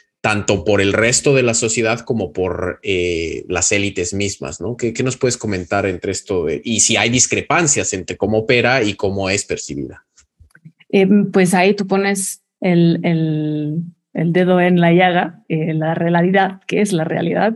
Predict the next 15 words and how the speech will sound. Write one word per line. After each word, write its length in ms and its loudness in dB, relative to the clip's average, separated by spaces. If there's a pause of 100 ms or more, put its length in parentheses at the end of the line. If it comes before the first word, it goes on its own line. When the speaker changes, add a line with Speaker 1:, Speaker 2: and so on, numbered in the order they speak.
Speaker 2:
Y, 240 -4
y 220 2
cómo 220 2
se 120 2
Speaker 1:
<laughs> 60 2
Speaker 2:
percibe, 320 2
o 60 2
quién 200 4
la 140 4
percibe 380 0
y 100 0
quién 180 2
la 100 2
define, 380 0
¿no? 180 0